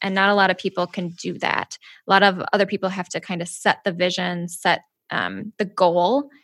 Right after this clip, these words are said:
to reach it. And so can you talk through, like, what people can do to kind of get unstuck if they don't have that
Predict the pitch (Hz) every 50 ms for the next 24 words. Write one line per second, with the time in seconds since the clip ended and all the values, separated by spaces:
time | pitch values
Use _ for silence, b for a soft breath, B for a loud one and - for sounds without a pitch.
0 | b b _ - - 208 185 - 190 185 - - - 247 277 285 277 - - 190
1 | 190 - - 202 190 185 - - 226 226 240 277 294 - - 233 214 - _ -
2 | - - 202 202 202 196 196 190 190 190 185 - b b b b b b b -
3 | - 165 - - _ _ - 170 180 226 233 - - - 247 247 247 233 233 -
4 | 220 202 180 175 - 185 185 175 170 165 160 160 156 - - 185 185 - - 185
5 | 180 170 170 - - - _ _ _ 208 202 - - 196 - - 190 202 196 190
6 | - - - - - - 180 110 - - _ - - 208 190 - - 202 190 190
7 | 214 220 202 - - 208 - - - - 180 175 165 139 160 175 180 185 - -
8 | 185 170 165 165 -